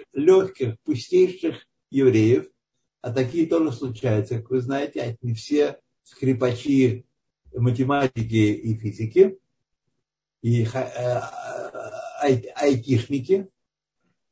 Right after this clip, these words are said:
Афилу шабаш лекат шебекалим до самых пустых членов еврейского народа, пошей Израиль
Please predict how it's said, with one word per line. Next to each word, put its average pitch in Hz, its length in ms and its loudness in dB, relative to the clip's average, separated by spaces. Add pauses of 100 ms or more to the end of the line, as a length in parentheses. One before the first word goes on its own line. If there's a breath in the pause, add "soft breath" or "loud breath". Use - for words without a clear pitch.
(120)
Афилу 226 460 0
шабаш 190 380 4
лекат 175 640 4
шебекалим 180 480 0
до 175 140 4
самых 208 460 0
пустых - 800 -4 (1000)
членов 170 420 0
еврейского 147 500 2
народа, 113 580 -2 (400)
пошей 196 680 6
Израиль 190 840 6